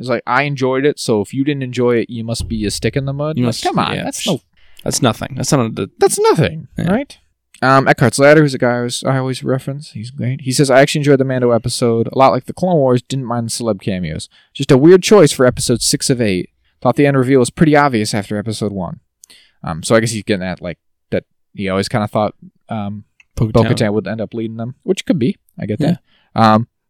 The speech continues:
Speaker 1: but yeah, he's definitely right, and I,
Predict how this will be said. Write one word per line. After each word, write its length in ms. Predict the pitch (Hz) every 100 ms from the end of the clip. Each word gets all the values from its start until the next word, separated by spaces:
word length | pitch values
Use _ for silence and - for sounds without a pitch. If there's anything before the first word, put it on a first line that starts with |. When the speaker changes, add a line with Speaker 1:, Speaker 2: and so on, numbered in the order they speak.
| _
Speaker 1:
but 140 | 139
yeah, 220 | 175 170 - _ _
he's 320 | - 147 139
definitely 460 | - 120 127 131 113
right, 240 | 143 143
and 320 | - 110 107
I, 140 | 98